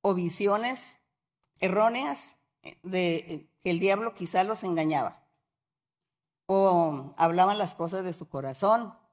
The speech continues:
Eso existió, los falsos profetas.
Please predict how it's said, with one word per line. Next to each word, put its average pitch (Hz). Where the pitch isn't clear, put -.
Eso 202
existió, 190
los 165
falsos 175
profetas. 214